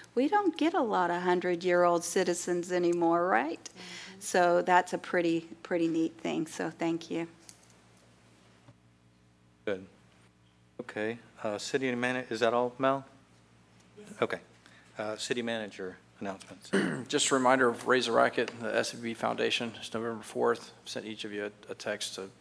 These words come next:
Speaker 3: confirm if, if you'd like to go. Um, again, reminder of the Halloween Howl downtown this weekend. Tomorrow, the P E D, or excuse me, the Board of County Commissioners meeting to approve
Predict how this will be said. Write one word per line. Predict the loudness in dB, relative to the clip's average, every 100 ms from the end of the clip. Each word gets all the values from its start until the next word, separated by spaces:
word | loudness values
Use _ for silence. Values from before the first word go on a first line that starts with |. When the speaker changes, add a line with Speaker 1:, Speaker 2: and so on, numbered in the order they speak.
| _ -20 -20 -20 -12
Speaker 3:
confirm | -10 -4 -4 -4 -6
if, | -14 -20
if | -18
you'd | -12
like | -10 -8
to | -10
go. | -8 -6 -8 -12 -16 -16 -10
Um, | -4 -2 -4 -8 -18 -10
again, | -4 -2
reminder | 0 0 0 0
of |
the | -2
Halloween | 2 2 2 0 -2
Howl | 2 4 4 2 -6 -20 -20 -20 -20 -2
downtown | 2 2 2 0 0 0 -6 -12
this | -10 -6
weekend. | -6 -6 -6 -6 -8 -18 -20 -20 -20 -20 -8
Tomorrow, | 4 8 8
the | 4
P | -2
E | -6
D, | -6 0
or | 0
excuse | 0 -4 -6 -8
me, | -12 -16 -20 -20
the | -6
Board | 2 2
of | 2
County | -2 -2
Commissioners | 2 4 4 0 -2
meeting | -2 -2 -2 -6 -12 -18 -14
to | -4
approve | -4 -2 0 2 2 -2